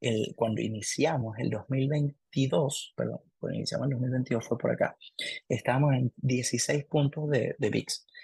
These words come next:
Y después más nunca alcanzamos esos valores. Cada vez que el mercado recuperaba y era como el pullback de la tendencia ba-, eh, al-, eh, bajista, caía y llegaba como aproximadamente a dieciocho.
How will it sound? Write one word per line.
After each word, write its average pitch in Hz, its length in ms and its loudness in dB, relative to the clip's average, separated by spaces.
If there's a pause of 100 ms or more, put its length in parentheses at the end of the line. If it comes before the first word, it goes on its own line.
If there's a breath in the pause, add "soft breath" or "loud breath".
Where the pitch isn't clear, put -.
(200 loud breath)
Y 127 100 4
después 147 460 2
más 135 180 2
nunca 165 280 4
alcanzamos 127 520 -2
esos 131 120 -2
valores. 110 380 -2
Cada 147 200 4
vez 151 120 -2
que - 80 2
el 156 60 4
mercado 127 320 2
recuperaba 123 760 0
y 110 140 -4
era 110 180 -2
como 117 220 -2
el 104 100 -2
pullback 110 540 0
de 131 100 2
la 113 140 0
tendencia 117 480 0
ba-, 147 220 2
eh, 120 300 4
al-, 113 140 2 (160)
eh, 110 100 0
bajista, 139 600 0 (340 soft breath)
caía 143 400 4
y 143 60 4
llegaba 113 280 0
como 131 180 -4
aproximadamente 123 680 -2
a 127 40 2
dieciocho. - 540 -2